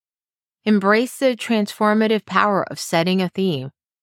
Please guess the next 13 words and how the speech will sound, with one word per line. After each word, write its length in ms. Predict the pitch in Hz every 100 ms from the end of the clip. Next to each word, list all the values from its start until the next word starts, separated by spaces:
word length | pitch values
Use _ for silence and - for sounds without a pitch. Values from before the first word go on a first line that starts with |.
| _
and 220 | 202 196
watch 320 | 190 214 262 -
as 240 | 196 190
it 100 | 190
becomes 600 | 190 185 196 220 202 175
the 120 | 180
driving 420 | 165 160 180 202
force 400 | 185 - 202 143
behind 460 | - 160 147 175 175
your 140 | 208
journey 480 | 208 - 170 160 160
from 360 | 160 175 165 160
frustration 920 | - 170 160 - 156 156 - 185 202